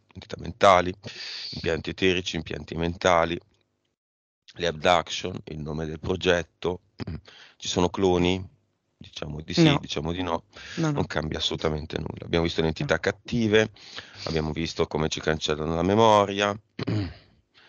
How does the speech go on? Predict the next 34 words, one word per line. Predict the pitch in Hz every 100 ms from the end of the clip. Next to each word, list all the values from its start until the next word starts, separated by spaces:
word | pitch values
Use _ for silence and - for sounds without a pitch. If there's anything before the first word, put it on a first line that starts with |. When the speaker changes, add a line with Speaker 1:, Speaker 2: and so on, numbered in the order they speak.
| - - _ -
Speaker 1:
Abbiamo | 87
visto, | 82 90 - 80
ma | 80
non | 82
lo | 80
trattiamo, | 82 76 - 85 82 80 80 78 78
che | 78
ci | 78
sono | 82 78
i | 78
cantanti | 80 76 78 80 80 76
che | 80
fanno | 78 78
parte | 78 78
del | 71 71
sistema | - - - 78 78 78 76 - - - - -
e | - -
che, | - 80
eh, | 80 - - - - - - -
appaiono | - 82 85 80
in | 80
un | 80 82
modo | 82 82 80 80 73 _ _ _
e | 82
cantano | - 78 78 78 78
altre | 78 - 87
questioni, | 135 - - 123 104 90 - _ _ _ _ _ _ _ _ - - - - _ -
ma | 80
non | 71
ci | - 78
interessa | - 85 - 82
più | 98
di | 120
tanto. | 87 82 82 - -